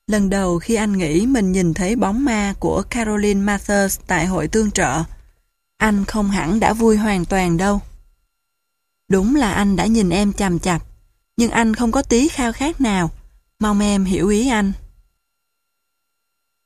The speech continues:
Anh rút gói thuốc từ trong túi ra và đặt điếu thuốc vào lại trong đó.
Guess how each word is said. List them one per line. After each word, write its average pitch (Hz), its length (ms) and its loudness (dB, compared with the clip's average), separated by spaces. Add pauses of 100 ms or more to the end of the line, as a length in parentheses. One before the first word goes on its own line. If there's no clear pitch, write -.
(440)
Anh 196 220 -2
rút 254 240 -2
gói 196 220 -4
thuốc 247 400 -2
từ 185 160 0
trong 196 220 -2
túi 196 260 0
ra 202 300 -2 (340)
và 196 260 0
đặt 180 200 -4
điếu 214 200 0
thuốc 277 340 -2
vào 185 200 -2
lại 151 300 -2
trong 190 180 -4
đó. 180 300 -4